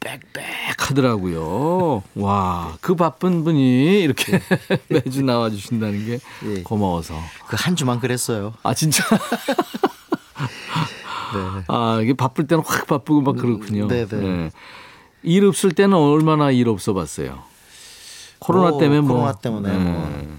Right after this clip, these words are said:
Speaker 2: 한 몇 개월은 그냥 푹 쉬었죠. 네.
Speaker 1: <laughs>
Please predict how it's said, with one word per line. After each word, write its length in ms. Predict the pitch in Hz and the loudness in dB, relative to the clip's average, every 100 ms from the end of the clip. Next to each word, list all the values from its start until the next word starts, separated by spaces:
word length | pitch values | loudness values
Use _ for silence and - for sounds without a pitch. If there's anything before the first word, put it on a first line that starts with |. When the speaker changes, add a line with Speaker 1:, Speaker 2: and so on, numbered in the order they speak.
| 76 | -10
Speaker 2:
한 200 | 113 123 | -4 -2
몇 160 | 104 101 | -2 -2
개월은 220 | 117 120 | -2 0
그냥 260 | 120 113 120 | -2 -2 -2
푹 320 | - 117 - - | -2 0 0 0
쉬었죠. 400 | - 131 - - 262 - 311 | -2 -2 -6 -2 -2 0 -2
네. 80 | 131 | -2
Speaker 1:
<laughs> 80 | - | -2